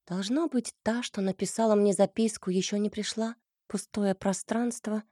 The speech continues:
кованные перила с ажурными переплетениями причудливых узоров. На полу широкая полоса лунного света. Луна здесь выглядела особенно огромной и яркой, незнакомой. Я некоторое время походила туда-сюда,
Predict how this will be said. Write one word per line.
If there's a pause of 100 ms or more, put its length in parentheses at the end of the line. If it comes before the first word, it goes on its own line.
(180)
кованные
перила
с
ажурными
переплетениями
причудливых
узоров. (320)
На
полу
широкая
полоса
лунного
света. (560)
Луна
здесь
выглядела
особенно
огромной (280)
и
яркой, (340)
незнакомой. (580)
Я
некоторое
время
походила
туда-сюда,